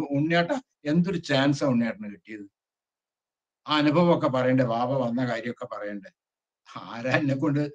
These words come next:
മൂകം കരോതി വാചാലം പങ്കും ലംഘയതേ ഗിരിം. ഭഗവാൻ വിചാരിക്കണ്ടേ? ഭഗവാൻ അത് എന്നെ കൊണ്ട് പറയിപ്പി-, എൻ്റെ അനുഭവം പറയിപ്പിക്കാൻ ഭഗവാനൊന്നും വിചാരിച്ചിട്ടില്ല.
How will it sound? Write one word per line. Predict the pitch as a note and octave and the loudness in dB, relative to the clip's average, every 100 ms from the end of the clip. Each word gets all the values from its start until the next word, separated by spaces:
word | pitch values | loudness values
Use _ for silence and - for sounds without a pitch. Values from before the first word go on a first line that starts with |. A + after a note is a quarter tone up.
| _ _ - | _ _ -4
മൂകം | B2+ C3+ C#3 E3 - B2+ | 0 0 -2 -6 -6 -4
കരോതി | B2 C3 C#3+ | 0 2 2
വാചാലം | D3+ C3+ C#3+ C#3 D#3 D3 F3+ - _ - | 2 4 4 4 4 2 0 -4 _ 0
പങ്കും | B2+ C#3 D3+ D#3+ | 2 4 2 0
ലംഘയതേ | D3+ B2+ C3 E3 E3 D#3 D3 | 0 2 4 4 4 2 2
ഗിരിം. | C3+ A#2 G2+ - _ _ _ _ - | 2 0 -2 -10 _ _ _ _ -12
ഭഗവാൻ | A#2 B2+ F3+ | -2 2 2
വിചാരിക്കണ്ടേ? | G3 F3+ F3 F3 C3 G#2 - _ _ _ _ _ _ _ _ - | 4 4 4 2 0 -2 -8 _ _ _ _ _ _ _ _ -20
ഭഗവാൻ | G#2+ C3+ F3+ | -12 -2 0
അത് | G3+ G3+ | 0 0
എന്നെ | G3 G3 | 0 0
കൊണ്ട് | G3+ F#3 | 0 2
പറയിപ്പി-, | F3+ F3+ F3 D#3+ | 4 4 2 2
എൻ്റെ | D3 E3+ | 4 6
അനുഭവം | E3+ D#3+ E3+ | 6 6 6
പറയിപ്പിക്കാൻ | D#3+ D#3 D#3 E3 D#3+ D#3 D#3 C3+ | 4 2 0 -4 0 0 0 -2
ഭഗവാനൊന്നും | C3 C#3+ C#3 C#3+ | 0 0 2 4
വിചാരിച്ചിട്ടില്ല. | C3 A#2+ A#2+ - C3 G2 B2 | 2 0 -4 -8 -20 _ -18